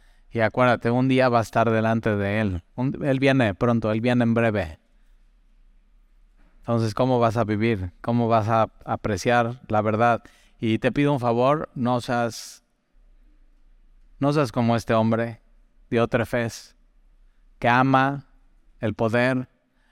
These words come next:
ama la autoridad, ama que se haga lo que él dice y no quiere ceder a eso, y no hay lugar para eso en la iglesia.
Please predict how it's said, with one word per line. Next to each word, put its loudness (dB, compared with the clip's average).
ama 2
la 0
autoridad, 0
ama 2
que -2
se -4
haga 2
lo -2
que -2
él -2
dice -2
y 2
no 2
quiere 0
ceder -2
a -2
eso, -2
y -2
no 2
hay 2
lugar 2
para 2
eso -4
en 0
la -2
iglesia. -6